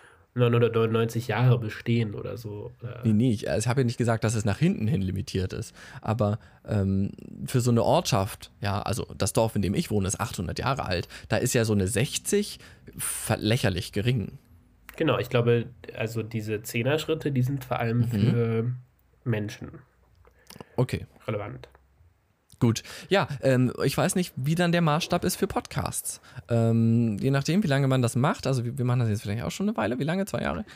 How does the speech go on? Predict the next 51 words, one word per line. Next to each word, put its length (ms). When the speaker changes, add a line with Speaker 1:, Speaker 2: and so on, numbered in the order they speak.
Speaker 2:
Keine 140
Ahnung, 180
pipapo. 460
Speaker 1:
Noch 160
nicht 180
ganz, 280
Speaker 2:
Ähm, 60
Speaker 1:
aber 200
das 180
ist 120
ja 100
Speaker 2:
noch 80
Speaker 1:
auch 80
Speaker 2:
nicht 100
Speaker 1:
so 60
Speaker 2:
ganz? 120
Speaker 1:
ein, 460
Speaker 2:
Hm? 180
Speaker 1:
also 220
das 140
Speaker 2:
Ja. 80
Speaker 1:
ist 120
ja 320
auch 260
ein 160
neues 380
Medium. 560
Also 240
auf 140
das 180
muss 140
man 80
Speaker 2:
Okay. 100
Speaker 1:
sich 100
erst 200
neu 120
einstellen 680
und 320
neu 260
damit 260
umgehen. 140
Speaker 2:
Das 80
heißt, 200
da 80
gibt's 260
noch 160
gar 160
keine 220
Jubiläumsregeln. 1200
Speaker 1:
Nee, 300
genau. 460